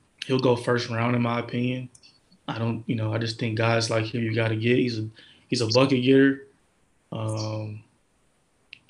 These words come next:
he, he got game, man. Like, he, he can definitely get his shots off. So I don't see a problem. I think as long as you can get your shots off, you'll be fine in the N B A.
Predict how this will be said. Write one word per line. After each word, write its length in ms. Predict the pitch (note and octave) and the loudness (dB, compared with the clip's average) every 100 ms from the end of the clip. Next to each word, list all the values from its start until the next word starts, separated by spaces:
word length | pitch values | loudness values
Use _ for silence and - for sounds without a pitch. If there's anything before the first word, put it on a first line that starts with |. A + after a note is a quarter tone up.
| - _ - | -20 _ -14
he, 260 | - D#3 | -2 0
he 220 | D#3+ C3+ | 2 2
got 220 | E3 C#3+ A#2+ | 4 2 2
game, 400 | A#2+ B2 A2+ A2 | -2 -2 -2 -6
man. 520 | A2 A2+ A2+ A2+ A#2+ | -6 -6 -6 -6 -6
Like, 260 | A#2+ A2 | -8 -8
he, 220 | G#2+ A#2+ A#2+ | -8 -8 -6
he 140 | C3 | -4
can 140 | C3+ | -2
definitely 380 | A#2+ B2+ B2 A#2 | 0 -2 -2 -4
get 160 | A#2 A#2 | -2 -2
his 120 | A2+ - | -4 -6
shots 260 | B2 A#2+ | -6 -4
off. 300 | B2+ B2 B2 - - _ _ _ _ _ _ _ _ _ | -4 -4 -4 -10 -20 _ _ _ _ _ _ _ _ _
So 400 | - - A2 G#2+ | -12 -8 -6 -6
I 120 | A2 | -4
don't 180 | C3 A#2 | -4 -4
see 180 | - A2+ | -6 -10
a 40 | |
problem. 360 | A2 A#2 A#2 A2 | -8 -6 -6 -6
I 100 | A2+ | -6
think 180 | C#3 A2+ | -4 -2
as 60 | |
long 140 | A2+ B2 | 0 0
as 100 | A#2+ | -2
you 60 | |
can 80 | A#2+ | -4
get 200 | B2 B2 | -4 -6
your 60 | A2+ | -6
shots 360 | C3 B2+ - | -4 -4 -4
off, 240 | A#2 A2+ A2+ _ _ _ _ _ - | -6 -6 -10 _ _ _ _ _ -6
you'll 140 | B2+ | -4
be 80 | A#2+ | -4
fine 340 | A2+ B2 B2 | -4 -2 0
in 80 | A#2 | 0
the 120 | A2+ | -2
N 100 | A2 | -2
B 160 | A2 A2 | -2 0
A. 300 | A#2+ A2+ | 0 0